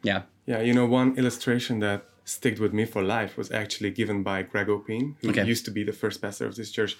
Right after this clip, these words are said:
Speaker 2: now is pastoring in Redlands, California.
Speaker 1: Mm-hmm.
Speaker 2: Uh, and he, he talked about how, wh-, what's the difference between a pastor and a wolf, you know,
Speaker 1: Mm,
Speaker 2: like,
Speaker 1: mm.
Speaker 2: and he said the wolf is using the people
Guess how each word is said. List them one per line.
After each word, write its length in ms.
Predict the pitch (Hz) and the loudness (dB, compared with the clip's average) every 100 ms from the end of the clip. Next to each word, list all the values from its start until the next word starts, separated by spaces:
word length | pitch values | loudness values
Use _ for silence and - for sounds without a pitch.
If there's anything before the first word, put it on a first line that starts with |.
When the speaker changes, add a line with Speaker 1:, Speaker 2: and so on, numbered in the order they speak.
| - - | -10 -2
Speaker 2:
now 180 | 113 107 | 0 0
is 100 | 107 | 0
pastoring 400 | 110 104 110 104 | -4 -2 -2 -2
in 180 | 98 98 _ _ | -4 -6 _ _
Redlands, 440 | 110 104 107 113 - | -2 0 0 -2 -8
California. 480 | 110 107 - 120 | -8 -6 0 6
Speaker 1:
Mm-hmm. 240 | 127 147 - - - - - - - | 6 6 0 -18 -18 -18 -18 -12 0
Speaker 2:
Uh, 240 | 113 110 | 2 2
and 160 | 127 107 | 2 0
he, 480 | 95 147 143 131 - - | 2 6 8 6 4 -10
he 400 | - - 156 143 | -10 0 4 4
talked 320 | 127 127 117 | 4 2 2
about 360 | 107 107 104 - | 0 0 0 -2
how, 320 | 120 113 107 | -2 0 0
wh-, 400 | 139 113 113 120 | -2 -2 -2 0
what's 240 | 127 127 - | 2 2 0
the 80 | |
difference 380 | 120 123 - 110 | 0 0 0 -2
between 320 | - 123 113 | -2 -2 -2
a 40 | 104 | -4
pastor 560 | - 113 117 - 120 113 | -2 -2 -2 -2 0 0
and 220 | - 101 | -2 -4
a 60 | |
wolf, 420 | 98 98 117 - - _ - | 0 0 -2 -6 -20 _ -8
you 80 | 110 | -2
know, 80 | 110 | 0
Speaker 1:
Mm, 180 | 95 - | -2 -4
Speaker 2:
like, 120 | 117 | -2
Speaker 1:
mm. 120 | 104 - - - - - - - | -2 -6 -16 -14 -14 -16 -10 0
Speaker 2:
and 180 | 110 | 2
he 60 | 104 | 2
said 380 | 104 123 110 101 | 0 2 2 2
the 80 | 104 | 2
wolf 340 | 107 104 101 | 4 4 0
is 160 | 110 104 | -4 -2
using 300 | 110 107 98 | 0 0 -2
the 60 | |
people 600 | - 113 104 101 95 92 | -4 -4 -2 0 0 -2